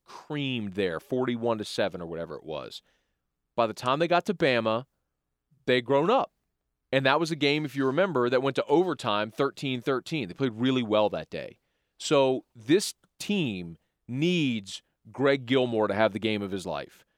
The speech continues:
Frank Herron. It's like, dude, Christian Lockett, guys, y'all been here for five years. You're, you're all twenty-two, twenty-three years old.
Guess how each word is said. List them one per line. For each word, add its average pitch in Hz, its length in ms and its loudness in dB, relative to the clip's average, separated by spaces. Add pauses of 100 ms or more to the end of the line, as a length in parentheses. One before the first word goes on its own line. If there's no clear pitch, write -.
(300)
Frank 147 300 2
Herron. 120 220 -2
It's - 100 -8
like, 139 140 -2
dude, 175 260 -2 (340)
Christian 143 280 -2
Lockett, 113 400 0
guys, 139 180 2
y'all 151 140 6
been 196 140 -2
here 143 100 -6
for 95 100 -18
five 101 400 -2
years. 80 440 -14 (520)
You're, 151 220 2
you're 156 200 2
all 165 220 6
twenty-two, 160 680 -4
twenty-three 131 540 -4
years 104 240 -2
old. 73 260 -6